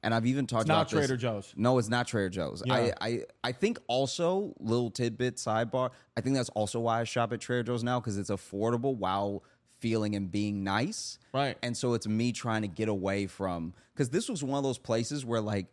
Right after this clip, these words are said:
Speaker 1: I've even talked about this in stand-up. Like, legit, I'm, I'm actually,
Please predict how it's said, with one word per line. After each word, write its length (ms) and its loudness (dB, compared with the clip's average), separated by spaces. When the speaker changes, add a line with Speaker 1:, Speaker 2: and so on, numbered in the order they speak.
Speaker 1:
I've 160 2
even 180 2
talked 240 2
about 120 2
this 160 -2
in 120 -2
stand-up. 720 -2
Like, 220 -2
legit, 440 0
I'm, 240 -4
I'm 100 -4
actually, 600 -4